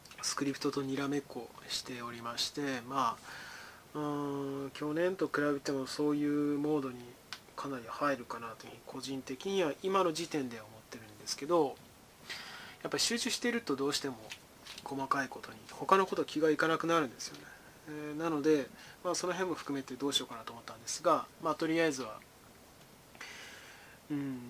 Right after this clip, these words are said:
まあ、今日日曜ですけど、お、週明けの月曜どういう相場になるのかなということを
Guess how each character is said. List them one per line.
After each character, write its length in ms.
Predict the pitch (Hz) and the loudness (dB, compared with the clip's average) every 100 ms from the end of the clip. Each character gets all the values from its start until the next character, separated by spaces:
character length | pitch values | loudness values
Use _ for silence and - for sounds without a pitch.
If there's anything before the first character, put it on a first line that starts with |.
| 120 120 - - - - - - | -12 -16 -20 -20 -20 -20 -16 -2
ま 280 | 170 147 135 | 2 2 0
あ、 60 | - | 0
今 160 | 143 | 0
日 80 | 127 | -2
日 160 | 117 135 | -2 -2
曜 100 | 123 | -2
で 80 | |
す 120 | 123 - | -4 0
け 100 | 240 | 6
ど、 340 | 233 143 117 - | 8 6 2 -8
お、 420 | 135 127 123 120 127 - - - - | -8 -8 -10 -10 -12 -14 -16 -14 -6
週 260 | - - 143 | 0 2 2
明 120 | 139 | 2
け 100 | 139 | 0
の 100 | 135 | -2
月 280 | 139 139 156 | -2 2 2
曜 100 | 135 | 0
ど 160 | 139 | 0
う 60 | 139 | 2
い 60 | 143 | 2
う 40 | |
相 220 | - 147 | 4 4
場 140 | 143 143 | 4 2
に 80 | |
な 100 | 147 | 2
る 80 | 147 | 2
の 60 | 131 | 0
か 120 | 123 | -4
な 200 | 120 117 - | -4 -6 -10
と 80 | - - - - - - 156 | -14 -16 -14 -14 -14 -4 2
い 80 | |
う 60 | 156 | 4
こ 120 | 175 | 4
と 140 | 165 139 | 4 2
を 160 | 110 | 0